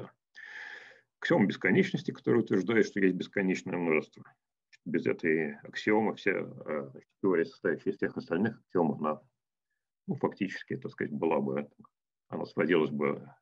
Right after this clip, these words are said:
к чему-то вроде арифметики Пиано, она была бы взаимоинтерпретируема. Значит, вот такая вот важная аксиома, которая придает, значит, не-, нетривиальность этой теории, да, что существует бесконечное множество.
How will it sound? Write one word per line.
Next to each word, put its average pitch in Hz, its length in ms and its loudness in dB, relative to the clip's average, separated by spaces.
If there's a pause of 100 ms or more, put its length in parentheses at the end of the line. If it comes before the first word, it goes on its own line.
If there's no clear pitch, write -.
(120)
к - 80 -20
чему-то - 320 -6
вроде 71 240 0
арифметики - 460 -2
Пиано, 67 500 -2
она - 80 -20
была 69 240 -8
бы 67 140 -12
взаимоинтерпретируема. 71 1120 -4 (1600)
Значит, - 160 -20
вот - 120 -20
такая - 240 -8
вот - 140 -10
важная 85 300 2
аксиома, 73 400 0
которая 67 500 -4 (920)
придает, 71 440 -4 (500)
значит, - 160 -18
не-, 73 260 -12
нетривиальность 80 720 -2
этой - 160 -10
теории, - 400 -4
да, - 120 -12
что - 140 -20
существует 104 480 -4
бесконечное - 640 -8
множество. - 560 -18